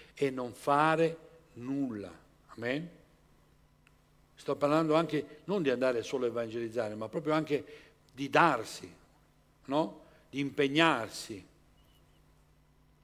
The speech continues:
fare di più. Non, "Vabbè, mi avanza un'oretta, faccio questo." Ci sono delle volte che Dio ci chiamerà ad andare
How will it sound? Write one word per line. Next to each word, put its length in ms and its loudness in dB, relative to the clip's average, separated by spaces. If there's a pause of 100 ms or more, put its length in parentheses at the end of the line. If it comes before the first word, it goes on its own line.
(500)
fare 340 4
di 140 -6
più. 360 -2 (720)
Non, 260 0 (560)
"Vabbè, 240 2
mi 120 -2
avanza 400 0
un'oretta, 540 0
faccio 320 -8
questo." 360 -10
Ci 120 -16
sono 140 -8
delle 180 4
volte 480 2 (320)
che 160 -8
Dio 160 -2
ci 140 -10
chiamerà 640 -2
ad 200 -2
andare 840 0